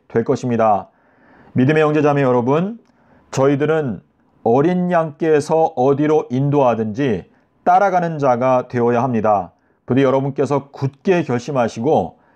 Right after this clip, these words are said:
삼낮 삼밤 땅속에서라고 하는 말씀을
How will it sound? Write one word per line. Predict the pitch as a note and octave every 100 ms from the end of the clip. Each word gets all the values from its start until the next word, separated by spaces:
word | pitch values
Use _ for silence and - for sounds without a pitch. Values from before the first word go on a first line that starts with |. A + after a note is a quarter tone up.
| _
삼낮 | - F#3 F#3 F#3 F3+
삼밤 | - F#3 F3 E3+ E3+ E3
땅속에서라고 | - G3+ F#3+ G#3 E3 D#3 D#3 C#3+ C3+
하는 | C3+ C#3
말씀을 | A2+ A2 A#2 - B2 C#3+ F#2